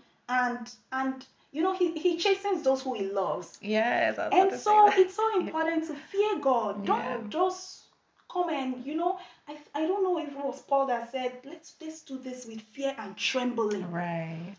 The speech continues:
Speaker 1: So for me, the fear of the Lord is, don't assume that you're so whatever that the Lord cannot do without you.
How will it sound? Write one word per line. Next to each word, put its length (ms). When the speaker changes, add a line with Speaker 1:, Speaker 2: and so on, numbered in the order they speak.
Speaker 1:
So 200
for 200
me, 140
the 100
fear 340
of 60
the 100
Lord 420
is, 640
don't 240
assume 500
that 200
you're 180
so 580
whatever 680
that 320
the 80
Lord 240
cannot 400
do 160
without 500
you. 60